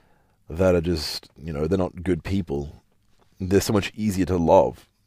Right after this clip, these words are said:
than Christians or people who call themselves Christians who, who are,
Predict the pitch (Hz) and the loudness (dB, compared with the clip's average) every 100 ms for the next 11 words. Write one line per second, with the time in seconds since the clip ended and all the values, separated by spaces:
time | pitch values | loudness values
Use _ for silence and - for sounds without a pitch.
0 | _ - 87 82 76 - - 120 - 85 | _ -4 -2 -2 -6 -12 0 0 0 -8
1 | 65 80 107 92 90 101 104 92 90 85 | -6 -4 -2 0 0 4 4 2 0 -2
2 | - 101 101 80 73 78 87 82 90 85 | -2 -4 -4 -6 -10 -10 -12 -8 -2 0
3 | 78 76 69 | 2 0 -6